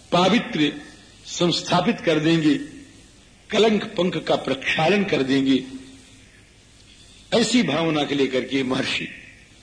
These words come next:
भगवान वाल्मीकि पधारे। रामायण गान कामधेनु है, अर्थ, धर्म, काम, मोक्ष सब कुछ देता है।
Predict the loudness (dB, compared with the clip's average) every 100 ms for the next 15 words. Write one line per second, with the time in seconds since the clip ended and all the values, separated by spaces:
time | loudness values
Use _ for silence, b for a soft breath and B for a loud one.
0 | -10 -4 -2 0 -2 -4 -4 -6 -10 -12
1 | -14 -12 -10 -10 -14 _ _ _ -6 -2
2 | 0 0 0 0 0 -2 -2 -6 -10 -20
3 | -20 -20 _ -18 -8 -6 -6 -4 -4 -4
4 | -4 -6 -12 -8 -8 -8 -10 -12 -8 -8
5 | -10 -12 -8 -6 -6 -4 -4 -4 -8 -12
6 | -16 -20 -16 -10 -10 -6 -8 -8 -16 -20
7 | -20